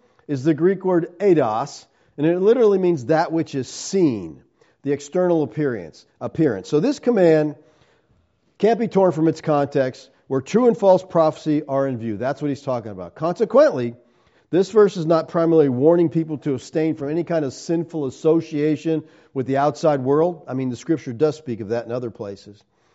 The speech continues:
But it's telling us to separate from false prophets and to reject their erroneous message.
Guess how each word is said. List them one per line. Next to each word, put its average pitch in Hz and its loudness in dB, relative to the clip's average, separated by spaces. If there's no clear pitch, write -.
But 156 0
it's 147 -4
telling 233 2
us 208 2
to 151 -8
separate 214 2
from 156 -2
false 151 -2
prophets 214 0
and 156 -4
to 156 -2
reject 143 0
their 185 0
erroneous 156 2
message. 131 -8